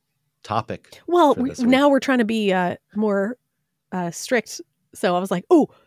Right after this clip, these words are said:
Speaker 2: here's something." <laughs>
Speaker 1: No, that's
Speaker 2: Talk
Speaker 1: good.
Speaker 2: about
Speaker 1: I'm
Speaker 2: that.
Speaker 1: glad that it happened, but it,
Speaker 2: Yeah.
Speaker 1: it's interesting that that inspired the topic. So there are feelings, which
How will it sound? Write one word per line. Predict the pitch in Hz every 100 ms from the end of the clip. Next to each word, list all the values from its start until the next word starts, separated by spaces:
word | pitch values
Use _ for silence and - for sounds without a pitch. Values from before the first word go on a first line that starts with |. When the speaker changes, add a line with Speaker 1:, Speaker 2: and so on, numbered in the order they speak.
| _ _ _ _
Speaker 2:
here's | 269 -
something." | 190 160 - -
<laughs> | -
Speaker 1:
No, | 220
that's | 262
Speaker 2:
Talk | 269
Speaker 1:
good. | 220 247
Speaker 2:
about | 123
Speaker 1:
I'm | 123
Speaker 2:
that. |
Speaker 1:
glad | 131 160 156
that | 139
it | 113
happened, | 151 180 98
but | 101
it, | 101 92
Speaker 2:
Yeah. | -
Speaker 1:
it's | 220 160 - - _ -
interesting | 135 131 101 - 92 85
that | 85 - _ -
that | 82 95 95 - _ _
inspired | 101 92 - 101 92 87
the | 78
topic. | 95 85 - - _ _ _ _ _ _ _ _ _ _ _ _ _
So | - 95 78 80 _
there | 95 92
are | 87 78 _ _ _ _ _ _ _ _ _
feelings, | - 131 120 101 95
which | 143 143